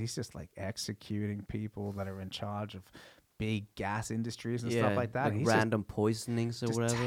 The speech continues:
Speaker 1: taking that shit.
Speaker 2: Yeah.
Speaker 1: Yeah.
Speaker 2: It, it, it, they really have their, um, they're really not, uh, like, this, the way it was under Stalin. It's, it's, they ha-, really haven't changed, maybe. You know what I mean?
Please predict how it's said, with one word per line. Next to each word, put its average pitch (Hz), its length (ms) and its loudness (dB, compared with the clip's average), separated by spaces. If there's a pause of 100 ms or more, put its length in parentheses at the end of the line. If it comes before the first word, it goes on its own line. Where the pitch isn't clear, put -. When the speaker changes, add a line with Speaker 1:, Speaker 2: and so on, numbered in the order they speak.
Speaker 1:
taking 117 460 2
that 92 240 -8
shit. 110 160 4
Speaker 2:
Yeah. 104 280 2 (220)
Speaker 1:
Yeah. 107 360 -4 (320)
Speaker 2:
It, 110 240 0
it, 120 100 0 (100)
it, 120 180 -2
they 120 100 4
really 135 260 4
have 113 300 4
their, 101 320 6 (100)
um, 95 400 -2 (260)
they're 107 120 2
really 135 180 4
not, 113 320 2
uh, 98 160 -4
like, 110 200 2 (120)
this, - 340 -4
the 107 140 4
way 113 180 6
it 107 120 0
was 101 260 2
under 98 300 2
Stalin. 127 600 2
It's, - 400 -8
it's, 95 180 -8
they 101 120 -2
ha-, 104 160 0
really 123 300 0
haven't 101 220 0
changed, 135 360 -2
maybe. 87 380 -4 (1160)
You 104 80 2
know 104 80 6
what 101 100 6
I - 20 4
mean? 104 320 2